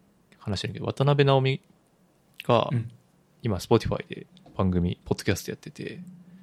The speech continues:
Speaker 1: で、それが、そ、渡辺直美っていうか、そう、芸人で、今、ニューヨークに移住したんかな。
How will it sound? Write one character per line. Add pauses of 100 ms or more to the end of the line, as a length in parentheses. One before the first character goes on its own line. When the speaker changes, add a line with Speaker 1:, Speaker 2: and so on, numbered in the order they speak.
(460)
Speaker 1:
で、
そ
れ
が、 (1080)
そ、 (200)
渡
辺
直
美
っ
て
い
う
か、
そ
う、
芸
人
で、 (220)
今、
ニ
ュ
ー
ヨ
ー
ク
に (640)
移
住
し
た
ん
か
な。